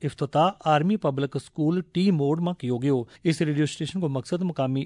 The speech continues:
ورثہ منانو، لوکاں کی آواز پہنچانی اور تعلیم تفریح تے متحرک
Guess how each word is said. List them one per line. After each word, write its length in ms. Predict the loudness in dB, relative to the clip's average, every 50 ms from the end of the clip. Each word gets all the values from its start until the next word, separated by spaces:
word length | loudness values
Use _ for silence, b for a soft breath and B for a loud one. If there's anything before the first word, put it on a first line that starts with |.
| -6 _
ورثہ 420 | -12 -10 -4 -2 -2 -2 -2 -4 -4 -4
منانو، 380 | -2 0 0 0 0 -2 -4 -4
لوکاں 380 | -2 0 0 0 0 -2 -4 -4
کی 120 | -4 -6 -6
آواز 380 | -6 -6 -4 -2 -4 -4 -4 _
پہنچانی 360 | -6 -4 -4 -2 -4 -4 -4
اور 140 | -4 -6 -6
تعلیم 380 | -6 -6 -6 -4 -4 -4 -6
تفریح 400 | -4 -6 -8 -6 -4 -6 -6 -6 -4 -2
تے 200 | -2 -2 -2 -2 -4 -6
متحرک 540 | -6 -6 -4 -2 -2 0 0 -2 0 -2